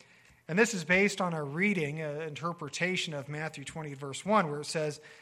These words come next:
"As it began to dawn toward the first day of the week." They will say the word "dawn" means to draw on.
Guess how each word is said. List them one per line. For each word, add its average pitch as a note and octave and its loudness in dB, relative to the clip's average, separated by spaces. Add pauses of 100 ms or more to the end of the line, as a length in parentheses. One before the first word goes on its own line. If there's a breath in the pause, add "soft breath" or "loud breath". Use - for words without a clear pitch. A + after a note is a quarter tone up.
(140 loud breath)
"As D#3 -4
it D#3+ -4
began E3 -2
to C#3+ -6
dawn D#3+ 0
toward D#3+ -6
the D3+ -10
first D#3 -12
day D3+ -14
of C#3+ -12
the C#3 -14
week." G#3 2 (280 soft breath)
They D#3+ -10
will D3+ -8
say E3 -8
the D3+ -12
word D3+ -8
"dawn" E3+ -2
means D3 -12
to C#3+ -14
draw C#3 -10
on. F#3 -2